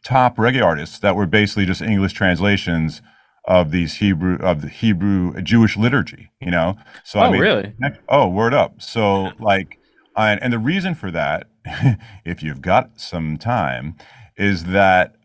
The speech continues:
Speaker 1: um, so reggae, as maybe some of your listeners know, some don't, so I'm just gonna lay it out there. Um, so a big part of reggae is the Rastafari,
Speaker 2: Mm-hmm.
Speaker 1: uh, spirituality. Some would call it a religion. Some Rastas say it's not a religion.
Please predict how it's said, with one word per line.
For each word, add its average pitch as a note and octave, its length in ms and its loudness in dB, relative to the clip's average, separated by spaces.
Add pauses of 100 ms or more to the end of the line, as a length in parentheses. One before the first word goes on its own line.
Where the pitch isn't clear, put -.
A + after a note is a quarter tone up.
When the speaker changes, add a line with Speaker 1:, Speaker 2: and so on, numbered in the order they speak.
(140)
Speaker 1:
um, F#2 680 2 (440)
so G2+ 580 0
reggae, A2 560 -2
as G2+ 600 -4 (380)
maybe B2 200 2
some C#3+ 180 0
of C3 40 2
your A#2+ 80 0
listeners G#2+ 320 -4
know, G2 180 0
some F#2+ 480 -2 (140)
don't, B2 260 2
so G#2+ 120 -4
I'm G#2 80 2
just G2 120 -8
gonna G#2 160 -4
lay G2+ 160 -2
it F#2+ 60 -2
out G#2 220 2
there. F2 380 -4 (380)
Um, F#2 460 0
so G2+ 480 -2
a A2 100 0
big A#2+ 340 -2
part C3 200 0
of F#2+ 80 -4
reggae G2 400 -2
is F#2+ 240 -6
the F#2+ 120 -6
Rastafari, F2 1200 2 (260)
Speaker 2:
Mm-hmm. A2+ 140 -6
Speaker 1:
uh, E2+ 140 -2
spirituality. F2 880 0
Some F#2+ 260 -4
would F#2 120 -4
call F#2+ 220 -2
it E2+ 40 -6
a F2+ 60 -4
religion. F2 640 -2
Some G2 300 0
Rastas F2 340 2
say F2+ 160 -4
it's E2 140 -6
not A2+ 180 4
a G#2+ 60 0
religion. C#2+ 480 -8